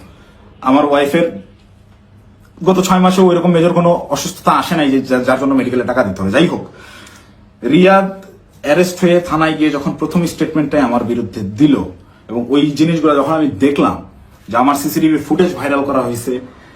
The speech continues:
এবং রিয়াদ রিমান্ডে তো গেল পরে, আমি রিমান্ডে যাওয়ার পরে স্টেটমেন্ট দিলেও আমি বলতে পারতাম যে সে নির্যাতনের ঠেলায় হয়তোবা নিজে বাঁচার জন্য দোষ আমার উপর পার করেছে। তা না, সে অ্যারেস্ট হয়ে থানায় গিয়ে প্রথম স্টেটমেন্টই দিছে আমার বিরুদ্ধে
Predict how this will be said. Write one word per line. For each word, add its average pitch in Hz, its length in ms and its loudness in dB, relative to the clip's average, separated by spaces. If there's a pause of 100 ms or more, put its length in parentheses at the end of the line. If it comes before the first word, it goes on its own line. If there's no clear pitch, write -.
(140)
এবং 117 180 -6
রিয়াদ 135 440 0 (800)
রিমান্ডে 196 360 4
তো 196 120 0
গেল 185 300 4
পরে, 131 420 -4 (240)
আমি 147 340 0
রিমান্ডে 190 380 4
যাওয়ার 202 200 4
পরে 196 180 4
স্টেটমেন্ট 190 380 4
দিলেও 180 160 4
আমি 160 260 0 (280)
বলতে 185 260 2
পারতাম 175 280 0
যে - 80 -2
সে 156 160 -8
নির্যাতনের 156 600 -2 (180)
ঠেলায় 143 340 -2 (300)
হয়তোবা 135 460 0 (240)
নিজে 180 280 4
বাঁচার 170 300 0
জন্য 160 320 -2
দোষ 160 180 0
আমার 135 160 2
উপর 135 180 -4
পার 143 140 0
করেছে। 101 280 -8
তা 147 200 -2
না, 135 220 -4 (240)
সে 127 80 -8
অ্যারেস্ট 131 380 -2
হয়ে 160 220 -2
থানায় 147 220 0
গিয়ে 139 220 0
প্রথম 170 280 -2
স্টেটমেন্টই 135 460 -2
দিছে 110 200 -8
আমার 95 140 -4
বিরুদ্ধে 85 380 -14